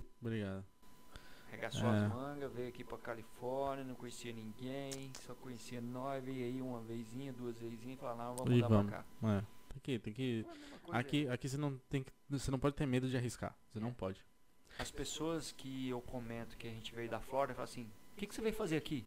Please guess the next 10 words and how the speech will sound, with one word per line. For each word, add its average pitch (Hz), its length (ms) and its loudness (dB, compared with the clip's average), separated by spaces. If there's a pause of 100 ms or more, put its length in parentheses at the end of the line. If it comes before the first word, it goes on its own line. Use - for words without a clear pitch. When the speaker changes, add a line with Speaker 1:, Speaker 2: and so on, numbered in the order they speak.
Speaker 1:
É. 160 200 2 (880)
Do 135 140 4
nada. 135 480 0
Speaker 2:
Porque 131 320 -2
hoje 143 400 6
tá 131 140 0
tendo 131 280 0
esse 123 260 -4
êxodo 110 520 -4 (100)
aí 110 320 -4